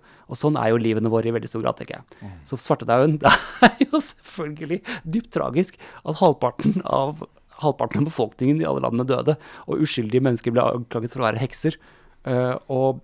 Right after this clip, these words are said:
Speaker 1: bundet på ryggen og kastet ut i sjøen, så de drukna. Og hvis de ikke drukna, så ble de brent. <laughs> Det er jo helt grusomt. Eh, så man velger jo ikke briller man tar på. Eh, det er også en stor grad av komikk i det, da.
Speaker 2: Mhm.
Speaker 1: Eh, så jeg,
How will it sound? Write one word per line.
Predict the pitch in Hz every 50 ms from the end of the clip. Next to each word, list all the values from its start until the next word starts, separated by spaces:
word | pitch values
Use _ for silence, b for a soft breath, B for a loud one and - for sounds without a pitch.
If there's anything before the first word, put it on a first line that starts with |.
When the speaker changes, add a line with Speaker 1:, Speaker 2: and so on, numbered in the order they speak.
| _ - - _ _ _
Speaker 1:
bundet | - 151 131 170 156 131 117 113 - -
på | - 135 123
ryggen | 117 110 107 120 131 143
og | 147 -
kastet | - - 151 - - - - -
ut | 120 -
i | 135 123
sjøen, | - 123 127 175 190
så | - - -
de | 131 131 135
drukna. | 123 143 - - - 160 190 - b b b b b -
Og | - -
hvis | 139 135
de | - 151
ikke | 123 139 117
drukna, | 131 131 - 127 131 131
så | - 135
ble | 127 131
de | 143 151
brent. | 143 131 175 196 208 185 - - - - _ - - 113
<laughs> | 147 135 - - - _ -
Det | - - - - - - 466 - -
er | - 349 370 381
jo | 370 359 -
helt | - 320 - - 220 - - 226 - - - - 156
grusomt. | 143 147 151 - - - - - - 190 - _ - -
Eh, | 151 185 247 220 214 208 175 - - 170 175 180 190 196
så | 170 - - 214 226 233
man | 220 208 214 220 214 214
velger | 214 196 156 135 139 139
jo | 135 127
ikke | - 147 135
briller | 127 139 123 117 123 120
man | 123 127 131 131 131
tar | - - 120 113
på. | - 220 220 - B B B B B B
Eh, | 160 156 160 160
det | 160 160 170
er | 190 190
også | 170 160 - 220
en | 208 175
stor | - - - 147 143
grad | 131 127 117 113
av | 120 120 120 110 - - _ _
komikk | - - - 131 127 - - -
i | - 120
det, | 123 156
da. | 185 160 - _ _ _ _
Speaker 2:
Mhm. | - - 117 104 85 78 - - - _ _ -
Speaker 1:
Eh, | 139 139 147 147
så | - - - - 180 185
jeg, | 175